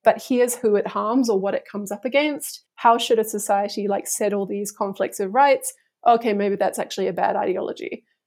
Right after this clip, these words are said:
But we don't, we don't tend to do that 'cause people don't tend to be well-trained in, like,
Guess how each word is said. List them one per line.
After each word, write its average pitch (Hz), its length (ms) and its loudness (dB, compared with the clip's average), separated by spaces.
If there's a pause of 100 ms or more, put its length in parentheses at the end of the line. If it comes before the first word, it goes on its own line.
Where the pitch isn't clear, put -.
(160)
But 247 100 6
we 254 60 8
don't, 269 280 4
we 233 80 2
don't 247 160 -2
tend 220 240 -4
to 202 60 -6
do 202 140 -2
that 185 180 -2
'cause - 140 -8
people 202 240 -8
don't 196 220 -6
tend 190 240 -6
to - 60 -16
be 196 120 -6
well-trained 190 720 -2
in, 170 100 -8
like, 175 240 -10